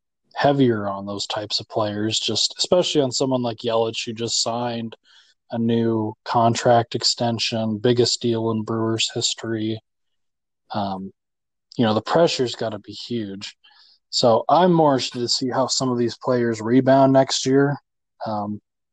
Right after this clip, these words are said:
and, you know, 'cause, you know, some of these guys, you know, you can bring up, like, Eugenio Suarez, you know, had a big year last year for the Reds.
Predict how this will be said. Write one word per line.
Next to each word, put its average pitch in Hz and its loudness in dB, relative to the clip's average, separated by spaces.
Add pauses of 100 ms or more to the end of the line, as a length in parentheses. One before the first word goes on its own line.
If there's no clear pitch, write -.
(280)
and, 117 0
you 110 2
know, 101 0 (140)
'cause, - 2 (300)
you 147 6
know, 131 6
some 208 4
of 185 4
these 143 4
guys, 131 4
you 120 -4
know, 113 -4 (500)
you 151 4
can 165 6
bring 160 6
up, 151 4
like, 135 0
Eugenio 135 2
Suarez, 110 0 (560)
you 117 -10
know, 101 -10 (120)
had 123 2
a 104 0
big 120 2
year 127 8
last 123 4
year 131 0
for - -8
the 117 -6
Reds. 110 -4